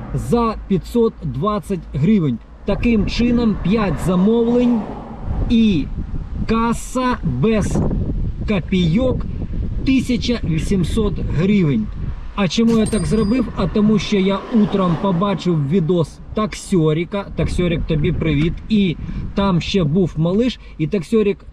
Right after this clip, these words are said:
е, спарингувався в батлі з Малишом. І там він сказав:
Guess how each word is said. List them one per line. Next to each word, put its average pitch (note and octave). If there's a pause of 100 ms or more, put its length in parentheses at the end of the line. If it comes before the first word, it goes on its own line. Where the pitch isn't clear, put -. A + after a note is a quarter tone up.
(300)
е, D3+
спарингувався G3
в D#3
батлі E3
з C3+
Малишом. G3
І F3+
там A3
він G3+
сказав: E3